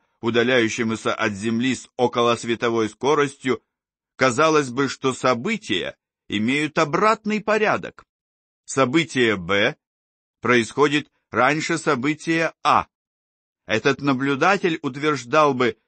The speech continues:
что, перемещаясь быстрее света, можно поспеть от события «Б»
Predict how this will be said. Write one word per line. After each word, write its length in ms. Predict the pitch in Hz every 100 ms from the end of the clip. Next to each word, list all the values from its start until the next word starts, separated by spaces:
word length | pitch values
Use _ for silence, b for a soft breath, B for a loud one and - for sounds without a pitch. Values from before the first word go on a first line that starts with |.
| _ -
что, 240 | - 135
перемещаясь 920 | 143 139 143 151 143 - 160 139 117
быстрее 540 | 107 123 - 139 127 120
света, 460 | - 175 214 151
можно 380 | 135 143 135 135
поспеть 500 | 139 139 - 151 139
от 180 | 127 -
события 680 | 127 120 135 127 117 110 101
«Б» 320 | 92 202